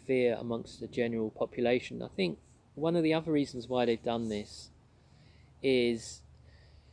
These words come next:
since nine eleven, since seven seven in two thousand five, obviously we've seen the proli-, proliferation, get my words out,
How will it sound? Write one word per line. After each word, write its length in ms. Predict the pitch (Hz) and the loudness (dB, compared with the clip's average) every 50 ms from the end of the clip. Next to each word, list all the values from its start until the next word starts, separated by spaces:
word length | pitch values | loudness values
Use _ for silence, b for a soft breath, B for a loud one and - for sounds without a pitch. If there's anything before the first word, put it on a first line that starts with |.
| b b | b b
since 420 | - - - 180 185 175 - - - | -10 0 4 4 4 4 2 0 2
nine 220 | 143 135 131 127 | 2 4 4 4
eleven, 480 | 123 120 117 117 113 107 113 113 113 107 | 4 4 4 2 2 2 -2 -4 -6 -6
since 320 | - - 147 131 120 - | -6 -6 -6 -6 -6 -2
seven 320 | - 135 120 117 117 113 | 0 0 0 0 -2 -8
seven 500 | 107 - - 139 135 123 120 113 110 107 - - - | -6 -2 2 2 2 2 0 -4 -4 -6 -10 -12 -14
in 80 | 123 113 | -12 -10
two 180 | - - 131 | -6 -6 -6
thousand 340 | 120 - 120 117 117 120 110 | -4 -4 -4 -4 -4 -6 -8
five, 260 | - - 127 120 113 - | -4 -2 -2 -2 0 4
obviously 380 | 135 151 160 147 - - 135 123 | 6 4 6 4 2 0 0 2
we've 200 | 117 123 120 - | 2 0 -2 -4
seen 440 | - - - 143 131 123 120 113 113 | -4 -2 0 0 2 2 0 -2 -4
the 80 | 110 | -4
proli-, 340 | - - - 139 135 135 - - _ | -6 -6 -2 -2 -2 -2 -2 -8 _
proliferation, 1200 | - - - 143 131 135 135 143 156 156 - - 139 135 127 127 127 143 175 180 - - - 247 - _ _ - | -12 -2 2 4 4 6 6 4 4 2 0 0 2 4 6 6 6 4 2 0 -2 -4 -6 -10 -14 _ _ -14
get 140 | 117 117 120 | -12 -8 -4
my 60 | 113 | -2
words 340 | 110 110 113 113 - - - | 0 0 0 -2 -2 -2 0
out, 220 | 127 113 113 B | 0 0 0 B